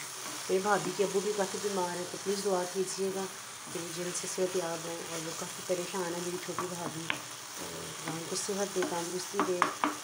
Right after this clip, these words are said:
तो माँ बाप बहुत अनमोल चीज़ें हैं, अल्लाह किसी को कुछ ना करे, किसी के माँ बाप को भी,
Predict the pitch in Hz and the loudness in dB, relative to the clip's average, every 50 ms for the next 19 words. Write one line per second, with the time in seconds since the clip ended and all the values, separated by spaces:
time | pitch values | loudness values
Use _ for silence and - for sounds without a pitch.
0 | - - - - - - - 170 165 170 180 180 175 175 175 185 190 185 185 190 | -4 -4 -4 -6 -6 -4 -4 -4 -2 -2 -2 0 0 2 2 2 2 2 2 -2
1 | 190 208 - 208 196 196 190 180 175 180 - 180 180 180 170 175 175 170 170 165 | -2 0 0 0 2 2 2 2 0 0 -2 -2 -2 -2 -2 -2 -4 -4 -4 -4
2 | 165 165 165 165 170 165 - - - - 190 185 202 - 190 190 - - 185 175 | -6 -6 -6 -6 -6 -6 -6 -6 -6 -2 0 0 0 2 0 -2 0 -2 -2 -2
3 | - - 175 175 180 185 190 - - 185 196 185 180 170 165 165 170 170 170 165 | 0 0 0 0 0 0 -2 -2 -2 0 0 0 2 2 0 -2 -2 -4 -4 -6
4 | - - - 165 170 170 | -6 -8 -6 -6 -6 -8